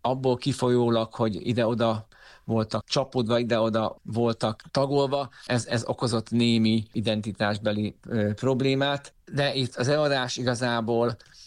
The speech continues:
a, a, a különböző etnikumok együttéléséről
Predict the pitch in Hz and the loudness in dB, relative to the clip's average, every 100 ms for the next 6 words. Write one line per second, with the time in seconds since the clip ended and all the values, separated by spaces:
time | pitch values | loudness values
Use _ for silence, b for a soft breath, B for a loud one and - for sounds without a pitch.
0 | B B - 117 113 117 113 113 117 127 | B B -4 0 2 2 0 -2 -2 0
1 | 117 - 135 127 120 107 120 113 - B | -2 0 0 2 2 2 2 2 -2 B
2 | B B 120 123 123 110 127 120 113 - | B B -6 -2 -4 -2 2 2 0 -8
3 | _ _ _ _ 127 123 120 117 117 107 | _ _ _ _ -4 0 -2 0 0 2
4 | 110 110 - 110 107 110 113 113 | 2 0 0 0 2 2 0 -2